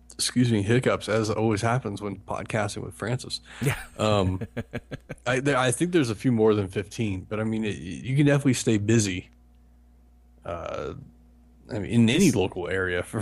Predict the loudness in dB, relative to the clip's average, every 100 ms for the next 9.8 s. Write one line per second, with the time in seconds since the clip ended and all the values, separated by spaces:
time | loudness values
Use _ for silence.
0 | 2 2 2 2 4 0 -2 -10 -12 -10
1 | -10 -8 -8 -4 -2 -2 -2 -4 -6 -8
2 | -10 -10 -8 -8 -6 -4 -4 -6 -6 -6
3 | -8 -8 -6 -6 -6 -6 -6 -4 -4 -6
4 | -8 -8 -6 -8 -10 -18 -20 -10 -6 -6
5 | -6 -6 -6 -6 -8 -12 -12 -14 -18 -16
6 | -12 -10 -10 -10 -10 -12 -12 -12 -14 -14
7 | -14 -8 -6 -4 -2 0 0 0 0 -2
8 | -2 -2 -2 -4 -6 -6 -6 -6 -6 -6
9 | -6 -6 -6 -6 -6 -8 -10 -10